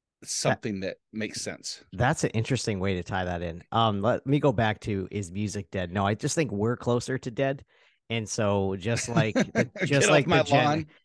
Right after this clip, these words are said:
Speaker 1: just like the
Speaker 2: <laughs>
Speaker 1: generation before us and the
Speaker 2: Mm.
Speaker 1: generation before that
Speaker 2: Shit.
Speaker 1: and the generations before that, you know, uh,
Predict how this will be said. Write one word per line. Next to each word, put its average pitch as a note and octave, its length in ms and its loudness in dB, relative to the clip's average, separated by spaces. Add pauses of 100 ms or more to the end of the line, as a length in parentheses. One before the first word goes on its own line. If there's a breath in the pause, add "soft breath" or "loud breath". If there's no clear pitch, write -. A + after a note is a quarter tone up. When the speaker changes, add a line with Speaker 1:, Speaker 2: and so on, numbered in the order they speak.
(120)
Speaker 1:
just F#3+ 200 2
like F#3+ 160 2
the F3+ 120 0
Speaker 2:
<laughs> D#3 160 0
Speaker 1:
generation D#3+ 880 0
before C#3+ 460 -2
us C#3 280 -4
and C3 180 -8
the C3 40 -4
Speaker 2:
Mm. A#2 40 -8
Speaker 1:
generation C3 580 -4
before B2+ 360 -4
that A2 320 -4
Speaker 2:
Shit. G#2 100 -8
Speaker 1:
and A2 140 -6
the A2+ 60 -6
generations A#2 580 -2
before A2 340 -2
that, G#2+ 360 0 (520 soft breath)
you A2 120 -4
know, F#2 300 -2 (220)
uh, F#2+ 180 0